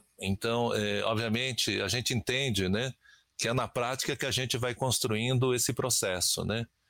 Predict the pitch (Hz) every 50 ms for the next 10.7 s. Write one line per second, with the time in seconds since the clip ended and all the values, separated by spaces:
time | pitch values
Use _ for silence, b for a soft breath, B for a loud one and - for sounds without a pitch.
0 | _ _ _ _ _ _ _ _ 107 101 95 117 101 113 120 120 123 107 117 131
1 | 123 - 131 - 135 117 - - 139 127 127 139 - - 127 127 120 - - 131
2 | 120 - - 120 110 101 - - 120 120 120 113 117 127 131 120 - - 117 -
3 | 113 107 101 101 123 135 139 120 123 120 113 101 - - - 113 113 120 117 113
4 | 117 113 110 104 107 117 127 135 120 117 123 - - - 120 110 - 120 107 107
5 | 120 127 131 117 - 120 110 120 135 135 110 131 110 98 92 98 107 120 131 139
6 | - - - 98 - 87 - _ _ _ _ _ _ _ _ _ _ _ _ _
7 | - 90 95 110 113 107 - 107 98 95 95 92 92 92 90 90 90 87 85 -
8 | - 98 107 110 110 107 - - 107 98 110 127 127 - 127 - - 131 123 123
9 | 135 143 127 117 123 110 104 113 127 147 143 - - - 107 104 104 110 117 123
10 | 123 113 101 104 107 107 107 104 104 101 101 101 98 95